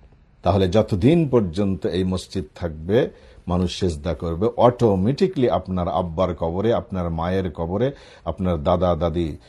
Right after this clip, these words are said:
শ্বশুর শাশুড়ি, ভাই বোনের কবরে এই সওয়াব পৌঁছতে থাকবে। যতদিন পর্যন্ত মানুষ এই টিউবওয়েলের পানি পান করবে, ততদিন পর্যন্ত হলো সওয়াব পেতে থাকবে। যতদিন মানুষ এই হসপিটালে চিকিৎসা নেবে, চিকিৎসা নিয়ে সুস্থ হবে,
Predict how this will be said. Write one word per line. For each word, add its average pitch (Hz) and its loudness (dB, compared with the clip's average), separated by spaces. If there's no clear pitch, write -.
শ্বশুর 107 -4
শাশুড়ি, 87 -4
ভাই 85 -2
বোনের 82 -4
কবরে 87 -4
এই 98 -2
সওয়াব 73 -6
পৌঁছতে 78 -12
থাকবে। 67 -12
যতদিন 127 6
পর্যন্ত 135 0
মানুষ 113 -2
এই 104 -2
টিউবওয়েলের 92 -4
পানি 92 -6
পান 87 -6
করবে, 73 -8
ততদিন 98 2
পর্যন্ত 87 -4
হলো 87 -6
সওয়াব 78 -6
পেতে 73 -12
থাকবে। 65 -16
যতদিন 156 8
মানুষ 151 2
এই 151 2
হসপিটালে 127 0
চিকিৎসা 139 -4
নেবে, 90 -6
চিকিৎসা 117 -2
নিয়ে 101 0
সুস্থ - -6
হবে, 92 -2